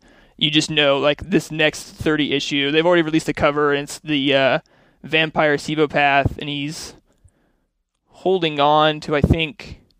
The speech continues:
Tony's daughter. I don't know. I can't remember. But it's gonna be epic, and I'm looking forward to it. Uh, the art is, um, con-, solid. It's solid from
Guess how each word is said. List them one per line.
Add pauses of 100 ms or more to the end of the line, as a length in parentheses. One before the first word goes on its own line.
(120)
Tony's (520)
daughter. (1500)
I
don't
know.
I
can't
remember. (640)
But
it's
gonna
be
epic,
and
I'm
looking
forward
to
it. (640)
Uh, (240)
the
art (460)
is, (920)
um, (400)
con-,
solid. (160)
It's
solid
from